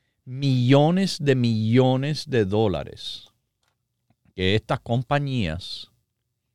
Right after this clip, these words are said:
reciben y también cantidad de dinero que esos mismos le están pagando a los que están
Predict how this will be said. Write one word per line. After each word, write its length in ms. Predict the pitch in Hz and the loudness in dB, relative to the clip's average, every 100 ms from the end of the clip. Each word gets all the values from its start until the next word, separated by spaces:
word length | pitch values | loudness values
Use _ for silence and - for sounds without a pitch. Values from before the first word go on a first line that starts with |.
| _ _ _ _ - | _ _ _ _ -14
reciben 840 | 92 98 - 113 113 151 208 208 _ _ _ _ _ _ _ _ _ _ | -2 -2 0 2 2 2 -4 -6 _ _ _ _ _ _ _ _ _ _
y 440 | 180 214 269 277 - _ _ _ _ _ _ _ | 6 6 6 4 -4 _ _ _ _ _ _ _
también 680 | 104 87 85 90 113 170 156 _ | -8 -6 -2 2 4 4 0 _
cantidad 840 | - 101 85 - 98 87 95 214 254 | 0 2 0 -6 -4 0 2 0 2
de 160 | 208 | 0
dinero 520 | 123 101 107 196 165 | 0 -4 0 2 2
que 200 | 123 127 | 0 -2
esos 380 | 202 - 175 - | -2 0 -4 0
mismos 840 | 117 220 269 - - - - - - _ _ _ _ _ _ _ _ _ _ _ _ | 0 0 -2 -8 -12 -14 -18 -20 -20 _ _ _ _ _ _ _ _ _ _ _ _
le 140 | - 113 | 4 6
están 400 | - - 151 196 | 6 4 6 4
pagando 800 | - 113 123 240 254 190 135 135 | 0 -2 2 2 2 2 2 4
a 60 | |
los 180 | 131 127 | 4 2
que 80 | 123 | 0
están 680 | - _ 208 269 254 190 | -4 _ -2 0 0 -2